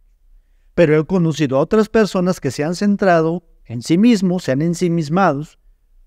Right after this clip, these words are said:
por supuesto sin llegar al egocentrismo, obviamente, pero han elegido ser felices a pesar de las circunstancias que les ha tocado vivir,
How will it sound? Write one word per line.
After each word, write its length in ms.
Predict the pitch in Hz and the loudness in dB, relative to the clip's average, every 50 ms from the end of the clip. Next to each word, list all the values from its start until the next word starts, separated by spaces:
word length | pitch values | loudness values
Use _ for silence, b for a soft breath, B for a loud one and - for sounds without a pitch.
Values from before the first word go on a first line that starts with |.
| _ _ | _ _
por 160 | - 170 160 | 0 0 0
supuesto 440 | 139 160 156 - 208 202 - - 240 | 0 0 -2 0 0 0 0 0 -2
sin 200 | 214 214 190 160 | 0 2 0 2
llegar 500 | 135 139 135 131 143 147 156 165 160 160 _ _ _ _ | 2 0 0 0 0 0 0 0 -2 -6 _ _ _ _
al 220 | - 139 131 127 127 | -6 -4 -4 -2 -2
egocentrismo, 840 | 131 117 120 - - 123 120 120 185 196 156 123 120 123 151 - _ - - _ _ _ | -2 -4 -4 -4 -4 -6 -2 0 2 2 2 2 -2 -4 -6 -8 _ -20 -20 _ _ _
obviamente, 600 | - 120 120 127 135 175 196 175 143 - 131 131 _ _ _ _ _ _ _ _ _ _ - - - _ _ _ _ _ _ _ _ _ _ _ _ _ _ _ _ _ _ - | -8 -4 -2 0 2 2 2 0 0 -2 -8 -14 _ _ _ _ _ _ _ _ _ _ -20 -20 -20 _ _ _ _ _ _ _ _ _ _ _ _ _ _ _ _ _ _ 2
pero 440 | 175 170 165 170 175 180 185 - - - | 4 4 4 4 4 2 2 0 -2 -2
han 200 | 170 185 208 208 | -2 -2 -2 -2
elegido 560 | - 208 185 175 160 139 - - 202 175 190 170 | -2 0 0 0 0 -2 -4 -4 -2 -2 -2 -2
ser 240 | - 190 185 185 | 0 0 -2 0
felices 580 | 170 - 180 165 160 170 156 - 190 170 - - | 0 -2 -2 -2 0 -2 -2 -2 -2 -4 -4 -4
a 120 | - 160 - | -6 -6 -6
pesar 420 | - - 139 - - - 165 170 | -4 -4 -6 -4 0 0 0 0
de 100 | 165 180 | 0 0
las 140 | 170 160 143 | -2 -2 -2
circunstancias 840 | - 139 123 123 - 131 127 117 - - 151 151 147 135 165 147 - | -4 -8 -8 -6 -6 -6 -6 -4 -2 -2 0 0 0 -2 -4 -6 -4
que 120 | - 143 | -4 -4
les 220 | 127 127 123 - 156 | -2 -2 -4 -2 -4
ha 80 | 143 | -4
tocado 440 | - 165 143 - 139 139 135 135 139 | -4 -4 -4 -2 -2 -2 -2 -2 -4
vivir, 420 | 131 135 135 143 185 180 135 - | -2 -2 0 2 2 2 2 0